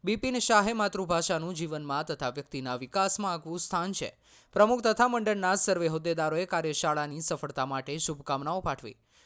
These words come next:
ઉદ્ઘાટન પ્રસંગે મંત્રી ધીરુભાઈ પ્રજાપતિ, કે કે શાહ, કોઓર્ડિનેટર આર સી મહેતા, ભગીની સંસ્થાના આચાર્ય મનીષભાઈ ઉપસ્થિત રહ્યા.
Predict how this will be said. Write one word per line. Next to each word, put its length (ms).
ઉદ્ઘાટન 600
પ્રસંગે 580
મંત્રી 340
ધીરુભાઈ 460
પ્રજાપતિ, 680
કે 260
કે 220
શાહ, 320
કોઓર્ડિનેટર 800
આર 320
સી 280
મહેતા, 480
ભગીની 360
સંસ્થાના 520
આચાર્ય 400
મનીષભાઈ 680
ઉપસ્થિત 520
રહ્યા. 280